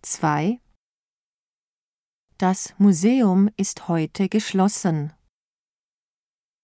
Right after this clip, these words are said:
Die Mensa ist mit Blumen geschmückt. Drei. Die Studenten helfen mir.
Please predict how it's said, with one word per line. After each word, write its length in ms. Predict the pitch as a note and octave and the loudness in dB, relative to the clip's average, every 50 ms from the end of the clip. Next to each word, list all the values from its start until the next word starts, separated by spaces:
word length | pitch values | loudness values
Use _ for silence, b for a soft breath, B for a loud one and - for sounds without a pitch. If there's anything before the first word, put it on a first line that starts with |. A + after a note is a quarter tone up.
| _ _ _ _ _ _ _ _ | _ _ _ _ _ _ _ _
Die 260 | E3 F3+ F3+ F3 F3 | -4 -2 0 2 2
Mensa 680 | F3+ F3+ F#3+ A#3+ C4 B3+ A3+ - D#3 D3 D3 E3 F#3 b b b b b | 2 2 4 4 4 4 2 2 0 -2 -2 -4 -6 b b b b b
ist 280 | - G#3 - - - C4 | -4 -4 -4 -2 -4 -4
mit 160 | C#4 - - | -4 -4 -2
Blumen 520 | - F3 F#3+ F#3 F#3 F#3+ F#3 E3+ F#3 F#3+ | -2 2 2 4 4 4 4 4 2 0
geschmückt. 800 | F#3+ A3 G#3+ - - - G#3 G3 E3+ - - - - - - - _ _ _ _ _ _ _ _ _ _ _ _ _ _ _ _ _ _ _ _ _ _ _ _ _ _ _ _ _ _ _ _ _ _ _ _ _ _ _ _ _ _ _ _ _ _ _ _ _ | 0 -2 -4 -2 2 4 4 4 4 2 -4 -14 -16 -18 -18 -18 _ _ _ _ _ _ _ _ _ _ _ _ _ _ _ _ _ _ _ _ _ _ _ _ _ _ _ _ _ _ _ _ _ _ _ _ _ _ _ _ _ _ _ _ _ _ _ _ _
Drei. 560 | - - - D#3 D3 C#3+ C#3 D3+ F#3+ A#3+ C4+ - _ _ _ _ _ _ _ _ _ _ _ _ _ _ _ _ _ _ _ _ _ _ _ _ _ _ _ _ | -12 -8 -4 -4 -2 -2 -2 -2 -2 -4 -6 -8 _ _ _ _ _ _ _ _ _ _ _ _ _ _ _ _ _ _ _ _ _ _ _ _ _ _ _ _
Die 160 | - G#3 G#3 G3+ | 2 2 2 2
Studenten 720 | - - A#3 G3+ - F3 D#3+ E3 F#3 - - G#3+ A3 A3+ | 2 -2 -4 -2 0 0 0 0 0 0 2 2 2 2
helfen 640 | A3 - - G#3 G#3 G#3+ C4 B3+ - - G#3+ F#3+ F3 | 2 0 0 2 4 4 2 2 0 0 2 2 4
mir. 480 | F3 E3+ E3 D3+ C#3+ C3+ C3+ D#3 D#3+ | 2 2 0 0 -2 -4 -6 -8 -10